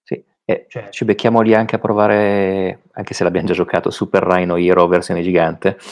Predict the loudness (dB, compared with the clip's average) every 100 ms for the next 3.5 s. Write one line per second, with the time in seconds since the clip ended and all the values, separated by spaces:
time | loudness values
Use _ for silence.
0 | -8 -4 -2 0 -2 0 -4 -4 -6 -6
1 | -10 -6 -6 -6 -10 -12 -12 -14 -12 -16
2 | -16 -20 -20 _ _ _ _ _ _ _
3 | _ _ -16 -16 -16